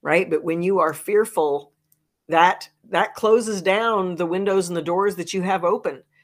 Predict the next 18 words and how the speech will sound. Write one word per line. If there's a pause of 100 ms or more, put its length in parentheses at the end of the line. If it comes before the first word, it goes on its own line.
(160)
to
spirit. (560)
And (540)
it
closes
down
your
ability
to
see (840)
who
and (140)
what (420)
people
actually
intend
for
you.